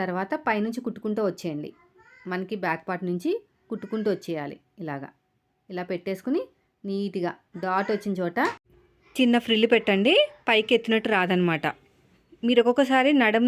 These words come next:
దగ్గర ఎంత టైట్‌గా కుట్టినా కూడా పైకి ఎత్తినట్టు వస్తుంది కదా, ఫ్రిల్ పెట్టకపోవడం వల్ల వస్తుంది. డాట్ కూడా ఎక్కువ పెట్టకపోతే కూడా ఆ ప్రాబ్లం అనేది వస్తుంది. ఇప్పుడు మొత్తం కూడా టాప్ స్టిచ్ వేసేద్దాం ఇలాగా. అది కూడా పట్టీ మీద పడేటట్టు వేసుకోండి, క్లాత్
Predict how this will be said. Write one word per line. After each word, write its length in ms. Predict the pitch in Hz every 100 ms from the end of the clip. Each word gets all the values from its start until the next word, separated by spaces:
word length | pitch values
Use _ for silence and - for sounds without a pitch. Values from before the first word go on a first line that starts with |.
| 240
దగ్గర 220 | 220 233 247
ఎంత 160 | 202 202 226
టైట్‌గా 340 | 208 202 214 214
కుట్టినా 280 | 208 202 202 202
కూడా 120 | 233 269
పైకి 240 | 220 202 220
ఎత్తినట్టు 280 | 214 208 202
వస్తుంది 220 | 185 190 196
కదా, 160 | 214 440 571 - - -
ఫ్రిల్ 240 | 254 247 277
పెట్టకపోవడం 460 | 233 220 214 214 214
వల్ల 100 | 214 202
వస్తుంది. 280 | - 247 359 220
డాట్ 260 | 214 214 233
కూడా 120 | 233 233
ఎక్కువ 160 | 240 220
పెట్టకపోతే 440 | 190 202 196 202 208
కూడా 140 | 214 466 523 240
ఆ 40 | 220
ప్రాబ్లం 300 | 196 185 190 185
అనేది 160 | 214 180
వస్తుంది. 300 | - 151 151 _ _ _ _ -
ఇప్పుడు 200 | 240 247 247
మొత్తం 220 | 233 254 247
కూడా 120 | 247 311
టాప్ 180 | 226 196
స్టిచ్ 200 | 233 196 196
వేసేద్దాం 400 | 175 170 185 220
ఇలాగా. 280 | 170 165 233 508 _ _ _ _ -
అది 180 | 214 269
కూడా 160 | 269 294 302
పట్టీ 220 | 220 254 240
మీద 120 | 247 247
పడేటట్టు 380 | 214 208 214 226
వేసుకోండి, 440 | 196 180 - 156 160 -
క్లాత్ 280 | 202 190